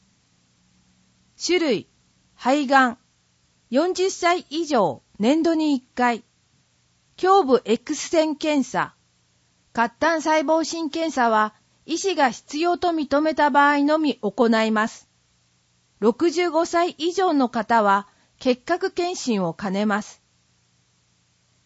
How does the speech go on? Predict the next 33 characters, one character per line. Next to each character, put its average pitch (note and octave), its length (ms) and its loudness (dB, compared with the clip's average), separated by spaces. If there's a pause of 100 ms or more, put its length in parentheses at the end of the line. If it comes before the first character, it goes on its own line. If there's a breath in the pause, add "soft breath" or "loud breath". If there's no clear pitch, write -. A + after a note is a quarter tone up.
(800)
自 A#3+ 120 -4
己 F4 160 2
負 - 80 -10
担 E4 280 2
額、 G3 420 -4 (720)
医 A#3 140 -4
療 E4 220 4
機 - 160 -14
関 F4 260 2
の G#3+ 160 2
場 F3+ 260 0
合、 F#3+ 180 -4 (720)
四 D4 260 2
百 E4+ 360 -2
円、 F3+ 240 -4 (640)
六 A#3+ 320 2
十 F4 200 0
五 D#4 160 0
歳 E4+ 280 -2
以 E4 220 -6
上 D#4+ 260 2
は F#3+ 160 4
無 F3 180 -4
料。 A3 380 0 (920)
褐 C4 280 -2
炭 F4 240 0
検 F4+ 280 -4
査 D4+ 120 2
あ C#4 60 4
り C4+ 120 0
の A#3 160 2
場 F#3+ 260 2
合、 G3+ 160 -4